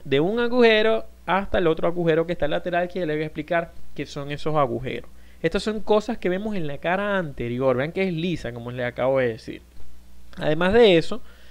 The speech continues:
vemos que hay cuatro pares de agu-, agujeros, es decir, que van a ser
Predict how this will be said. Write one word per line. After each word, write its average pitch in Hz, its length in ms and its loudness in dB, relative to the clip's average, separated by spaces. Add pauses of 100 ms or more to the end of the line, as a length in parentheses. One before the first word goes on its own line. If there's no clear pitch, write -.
(300)
vemos 175 240 2
que 202 80 4
hay 190 100 4
cuatro 208 540 2
pares 180 400 4
de 175 100 2
agu-, 151 320 -4
agujeros, 165 640 2
es 151 60 0
decir, 247 380 2 (340)
que 156 120 -2
van 165 140 0
a 185 80 0
ser 190 240 -2